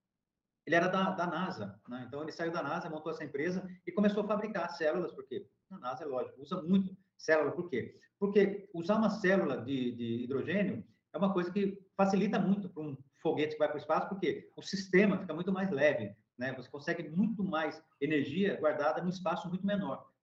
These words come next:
Então, como eles precisam muito disso, eles acabam usando, ah, célula de hidrogênio, tá? Vocês vão ouvir um pouco de barulho aqui, porque a janela tem que ficar aberta, ninguém aguenta, né? Fechar a janela. Bom, então, eu vou pegar a célula aqui pra mostrar pra vocês, tá?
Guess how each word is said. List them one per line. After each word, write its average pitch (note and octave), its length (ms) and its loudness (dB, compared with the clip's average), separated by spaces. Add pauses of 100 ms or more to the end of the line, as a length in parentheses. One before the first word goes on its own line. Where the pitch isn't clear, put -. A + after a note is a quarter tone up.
(100)
Então, F3+ 420 -6
como E3+ 140 -2
eles E3 100 -4
precisam D#3+ 340 -6
muito D3 200 -8
disso, - 360 -6 (320)
eles D#3 240 -2
acabam D#3+ 440 0
usando, E3 580 0
ah, C3 600 0 (180)
célula E3 360 2
de E3+ 100 -6
hidrogênio, C#3 540 -6
tá? A#2+ 240 -6 (840)
Vocês D3 100 -4
vão D#3 220 -6
ouvir C#3+ 160 0
um C#3 40 -6
pouco - 180 -6
de C3+ 60 -14
barulho C3+ 280 -2
aqui, E3+ 120 -8
porque - 280 -8
a A2+ 80 -2
janela C3 240 -6
tem D3+ 120 -12
que - 60 -20
ficar C#3+ 140 -2
aberta, C3+ 280 0
ninguém C3 200 -6
aguenta, C3+ 280 -6
né? C#3 120 -10 (260)
Fechar C3 240 -2
a A#2 60 2
janela. B2+ 340 -2 (420)
Bom, - 380 4
então, G#3+ 300 6
eu E3+ 40 0
vou G#3+ 120 2
pegar G#3 200 6
a - 40 2
célula D#3 300 2
aqui B2+ 360 -4 (540)
pra D3+ 100 -4
mostrar F3 300 -2
pra F3 100 -6
vocês, A2 420 -6
tá? B2+ 280 -6